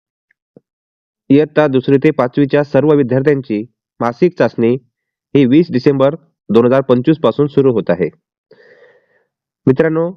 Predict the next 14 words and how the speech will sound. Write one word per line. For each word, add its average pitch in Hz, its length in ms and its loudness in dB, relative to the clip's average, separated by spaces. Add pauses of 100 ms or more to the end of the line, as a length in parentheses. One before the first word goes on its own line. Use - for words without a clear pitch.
(380)
आजच्या 127 280 0
व्हिडिओमध्ये 151 380 0
आपण 123 360 -2 (720)
निपुण 131 260 0
महाराष्ट्र 147 600 0 (840)
एससीईआरटीएम 147 1040 2 (1300)
हे 143 240 2
ॲप - 400 -2 (200)
कसे 131 220 2
डाउनलोड 143 360 0
करायचे 139 280 -2
आहे, 117 260 -4 (840)
या 131 160 0
ॲपमध्ये 120 540 -2